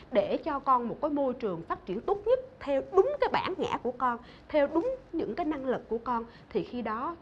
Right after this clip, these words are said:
cha mẹ chúng ta mới đóng một cái vai trò là người định hướng cho con, là người bạn đồng hành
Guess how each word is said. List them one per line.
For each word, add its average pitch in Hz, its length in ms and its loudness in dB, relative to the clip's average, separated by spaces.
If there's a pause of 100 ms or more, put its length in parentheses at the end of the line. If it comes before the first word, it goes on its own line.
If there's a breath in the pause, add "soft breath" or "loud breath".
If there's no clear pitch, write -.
cha 247 160 0
mẹ 220 140 -6
chúng 269 180 -8
ta 233 200 -4
mới 247 140 0
đóng 277 220 0 (200)
một - 180 0
cái 262 100 -8
vai 220 200 -4
trò 185 300 0 (260 loud breath)
là 202 160 4
người 185 200 -2
định 170 180 -4
hướng 294 200 -4
cho 269 240 -4
con, 233 240 -2 (100)
là 202 140 -2
người 180 220 -6
bạn 185 240 -6
đồng 175 180 -6
hành 175 160 -8